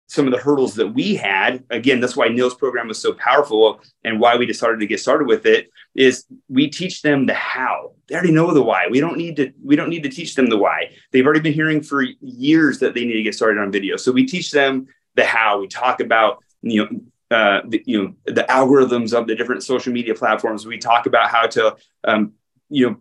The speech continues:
move past people's kind of short attention spans and how to grab their attention right away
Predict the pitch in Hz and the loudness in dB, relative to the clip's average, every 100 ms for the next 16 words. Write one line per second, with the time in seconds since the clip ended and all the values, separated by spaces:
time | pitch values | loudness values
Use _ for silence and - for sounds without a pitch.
0 | - 139 156 156 143 131 131 135 - 147 | 2 6 6 4 0 2 2 -2 -4 -2
1 | 135 - - - 147 127 - 139 131 107 | -2 -4 -4 -2 0 0 0 -6 -6 -4
2 | 120 104 107 107 101 131 139 156 139 131 | -2 -2 -2 -4 -4 -2 2 2 4 4
3 | 131 131 139 135 131 127 120 123 127 120 | 2 2 -4 -2 0 0 0 0 0 -2